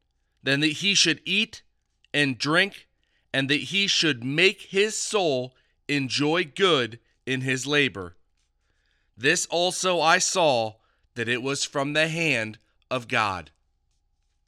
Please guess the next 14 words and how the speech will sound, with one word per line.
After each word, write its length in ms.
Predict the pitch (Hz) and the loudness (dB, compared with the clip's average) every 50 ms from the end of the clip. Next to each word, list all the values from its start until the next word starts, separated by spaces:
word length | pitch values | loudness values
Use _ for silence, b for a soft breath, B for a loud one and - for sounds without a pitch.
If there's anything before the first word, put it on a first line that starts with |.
| _ _ _ _ _ _ _ _ _ _ _ _ _ _ _ _ _ _ _ _ _ _ _ _ _ _ _ _ _ _ _ _ _ _ _ _ _ _ _ _ _ _ _ _ _ _ _ _ _ _ _ _ _ _ _ _ _ _ | _ _ _ _ _ _ _ _ _ _ _ _ _ _ _ _ _ _ _ _ _ _ _ _ _ _ _ _ _ _ _ _ _ _ _ _ _ _ _ _ _ _ _ _ _ _ _ _ _ _ _ _ _ _ _ _ _ _
So 260 | - - - 156 156 170 | -16 -10 -4 0 0 0
many 280 | 175 175 170 170 165 | 0 0 0 2 2
of 100 | 156 143 | 2 2
us 180 | 147 151 147 - | 2 0 0 -2
are 60 | 123 | -8
taken 400 | 104 - 156 151 131 - 127 120 | -6 -4 -4 -4 -2 -4 -8 -8
care 340 | 113 - 156 147 147 143 123 | -8 -6 -4 -2 0 0 0
of. 320 | 107 98 90 - - - _ _ _ _ _ _ _ _ _ _ _ _ _ _ _ _ _ _ _ _ _ _ _ _ _ _ _ _ - | 0 -2 -6 -10 -16 -20 _ _ _ _ _ _ _ _ _ _ _ _ _ _ _ _ _ _ _ _ _ _ _ _ _ _ _ _ -8
And 200 | 127 131 135 135 | -8 -6 -2 0
there's 280 | 151 160 175 165 123 139 | 2 2 2 0 -2 -2
nothing 440 | 160 165 165 160 - 170 165 160 | 0 0 0 0 -2 -4 -4 -4
better 420 | 139 120 165 165 165 147 139 135 131 | 0 4 4 4 4 4 0 -4 -4
than 240 | 113 131 131 131 131 | -4 -6 -6 -6 -6
to 200 | - 143 143 131 | -6 -6 -6 -6